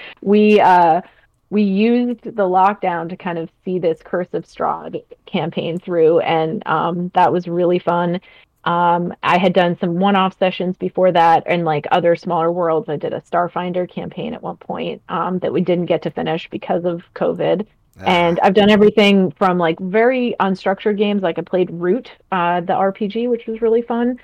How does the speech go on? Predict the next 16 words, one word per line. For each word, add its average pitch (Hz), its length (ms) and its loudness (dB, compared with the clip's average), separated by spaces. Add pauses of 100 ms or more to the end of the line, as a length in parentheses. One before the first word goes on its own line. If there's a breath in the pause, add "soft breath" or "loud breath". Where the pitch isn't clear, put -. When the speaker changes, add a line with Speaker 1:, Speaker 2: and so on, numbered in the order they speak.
(360 soft breath)
Speaker 1:
Um, 175 480 -2 (140)
and 175 120 -2
then 170 80 -2
I've 170 160 -2
done, 160 560 -2 (200)
uh, 170 180 -8
there 165 100 2
was 160 200 0
one 202 460 4
that 190 120 4
was 175 160 0
set 175 260 0
in, 170 200 -2
like, 135 440 -6
a 175 120 -4
dystopic 180 840 -2